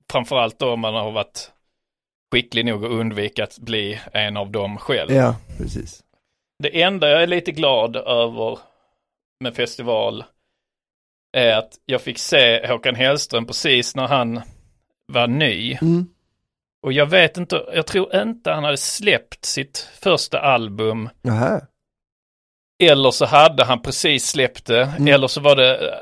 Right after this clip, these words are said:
Speaker 1: att han hade liksom, hade han inte varit förband till Kent eller något sånt, eh, innan, eh, han släppte albumet och att det hade släppts någon sån minisingel eller någonting.
Speaker 2: Kanske att han hade släppt det, Känn ingen sorg då, eller?
Speaker 1: Så kan det vara.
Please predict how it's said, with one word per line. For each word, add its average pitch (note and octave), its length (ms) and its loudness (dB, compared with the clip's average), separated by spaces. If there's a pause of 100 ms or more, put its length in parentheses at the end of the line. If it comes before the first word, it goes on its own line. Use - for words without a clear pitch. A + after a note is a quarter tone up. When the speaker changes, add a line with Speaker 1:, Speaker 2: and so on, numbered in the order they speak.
(120)
Speaker 1:
att A#2+ 160 -4
han C3 140 -2
hade B2 260 2
liksom, B2+ 300 -2
hade D3 200 2
han F3 100 -2
inte F3+ 160 -6
varit D3 120 2
förband D3 760 4
till A#2+ 320 -4
Kent A2+ 500 -2
eller A#2+ 200 0
något B2 140 -4
sånt, G#2+ 400 -4
eh, A2 340 -2 (120)
innan, A#2+ 540 -6
eh, G#2+ 200 -6 (640)
han A#2 160 -10
släppte G#2+ 600 -6
albumet A2 600 -6
och G#2+ 80 0
att - 80 -6
det A2+ 60 -2
hade G#2+ 140 -4
släppts - 340 -4
någon A2 120 -6
sån G#2 280 -8 (960)
minisingel G#2 760 -6
eller F#2 120 -10
någonting. A2 360 -12 (340)
Speaker 2:
Kanske C#3+ 600 -6
att C#3 120 -8
han C#3 100 -2
hade C#3 80 -2
släppt - 400 -8 (220)
det, B2 80 -4
Känn B2+ 200 -6
ingen A#2 160 -6
sorg D#3 560 -4
då, A2+ 260 -4
eller? A2 260 -8 (460)
Speaker 1:
Så C#3 100 -4
kan C#3 180 0
det B2+ 60 -2
vara. A#2 180 -2